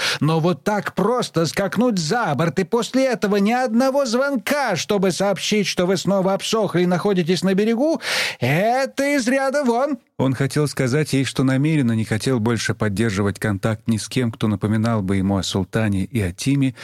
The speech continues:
и что собирается тотчас закончить разговор, но, как всегда, она не дала ему сказать и слова. "Как бы там ни было, я лишь хотела звякнуть вам, чтобы сообщить, что закончила свой роман.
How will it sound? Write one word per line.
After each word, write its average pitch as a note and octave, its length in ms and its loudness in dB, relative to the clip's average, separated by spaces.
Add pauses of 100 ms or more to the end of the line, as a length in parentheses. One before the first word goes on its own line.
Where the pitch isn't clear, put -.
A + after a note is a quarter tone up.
(140)
и G#2 80 -4
что - 180 -2
собирается G#2+ 580 -2
тотчас G#2+ 500 -2
закончить F#2 580 -2
разговор, C#3+ 480 0 (240)
но, C#3+ 260 0
как C#3+ 200 -4
всегда, A2+ 420 0
она G#2+ 160 0
не G#2+ 100 0
дала F#2 300 0
ему G2+ 160 0
сказать F2+ 400 -2
и G#2 40 0
слова. D#2 440 -2 (180)
"Как F4 320 0
бы C4 140 2
там A#3 280 0
ни C#4+ 180 4
было, D4 220 0
я A3 200 2
лишь G3 200 0
хотела F3+ 400 0
звякнуть D3 600 0
вам, G#3+ 180 2
чтобы D#3+ 300 0
сообщить, C3+ 600 -2
что C#3+ 260 -2
закончила E3+ 760 0
свой G3+ 300 0
роман. A#2 460 0